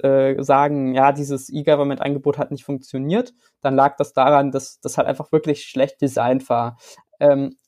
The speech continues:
also n-, mein Lieblingsbeispiel dazu ist der bafög-Antrag, äh, nicht der, der aktuell entwickelt wurde, sondern der davor. bafög wurde auf Bundesebene zweimal umgesetzt.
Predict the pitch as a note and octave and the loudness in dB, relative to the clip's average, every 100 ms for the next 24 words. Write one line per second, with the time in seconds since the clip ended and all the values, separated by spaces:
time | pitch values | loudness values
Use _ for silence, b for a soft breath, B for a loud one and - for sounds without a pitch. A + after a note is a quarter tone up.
0 | _ _ - C3+ D3 D3 D3 C#3+ C3+ D3+ | _ _ -4 2 2 2 -2 -4 -4 -2
1 | C#3+ D#3+ F3+ D#3+ D3 D3+ - D3+ C#3+ C#3 | -2 -2 -2 0 2 2 0 0 0 0
2 | - C#3 D3 C#3+ - - C3 C3 B2+ - | -4 -2 -2 -2 -6 0 2 2 -2 2
3 | C3 D3+ G#3+ G#3+ - F3 - D#3+ E3 - | 2 2 -2 -2 -2 -4 0 0 0 -4
4 | - - - C#3+ - D3 C3+ C3+ - - | -12 -10 -10 -4 2 2 2 -2 -4 0
5 | F#3+ G3+ E3+ E3+ E3 D3+ D#3 D3+ C#3 C#3 | 0 0 -2 -4 -2 2 2 2 -2 -4
6 | C3 C3 B2+ A#2+ D#3 D#3 D#3 C#3 - C#3 | -2 0 0 0 4 4 4 2 0 -6
7 | C3+ C3 B2 D3 D3 - C3+ C3+ F#3 F#3 | -4 -6 -6 -4 -4 -4 -6 -2 0 2
8 | D#3+ D3+ C3+ C3 B2+ _ B | 2 -2 0 -2 -2 _ B